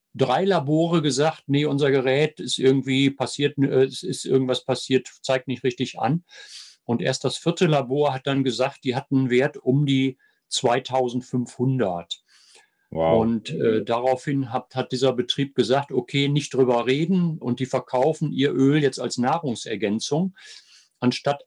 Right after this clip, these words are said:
Speaker 1: allen zu sagen, dass genau diese Öle eigentlich das Normale sind.
Speaker 2: Ganz kurz, wie viel war's am Anfang?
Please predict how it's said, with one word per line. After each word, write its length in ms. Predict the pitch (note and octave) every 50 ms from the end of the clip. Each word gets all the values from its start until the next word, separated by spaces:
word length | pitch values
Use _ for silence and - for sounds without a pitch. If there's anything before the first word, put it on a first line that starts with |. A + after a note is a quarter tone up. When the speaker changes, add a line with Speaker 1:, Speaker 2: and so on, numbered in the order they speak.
| _
Speaker 1:
allen 420 | - B2+ C#3+ E3 F3+ F3 D3 C#3 C#3
zu 160 | - - C3+
sagen, 640 | A2 B2 B2 A2+ A#2 C3 C#3+ D#3 E3 E3 D#3+ D#3 B2+
dass 240 | C3 A#2+ - -
genau 420 | - C3+ B2 B2 B2+ C3 C#3+ D3+ D3+
diese 460 | C#3 - - C#3+ D#3+ E3 D#3 D#3 D3
Öle 520 | C3+ - C#3 C3 C3+ D3+ D#3+ D#3 C#3 -
eigentlich 420 | A#2+ A#2+ C3 D3+ D#3+ D#3 D3+ - -
das 200 | D3 C3+ - -
Normale 720 | C3+ B2 A#2+ B2 B2 B2+ C3+ D3+ E3+ F3 E3+ C#3 A2+ G2+
sind. 580 | F#2+ F#2 F2+ G2 F2+ F#2 E2+ E2 F2 - - _ _ _ _ _ - _ _ -
Speaker 2:
Ganz 200 | - G#2 A#2 -
kurz, 240 | - D3 C3+ - -
wie 100 | A#2+ B2+
viel 220 | - - D#3+ C#3
war's 220 | - D3+ D#3 - -
am 140 | D3 D3 -
Anfang? 580 | - C3+ D3+ D3 - D#3+ D#3+ D#3+ E3 D#3+ D3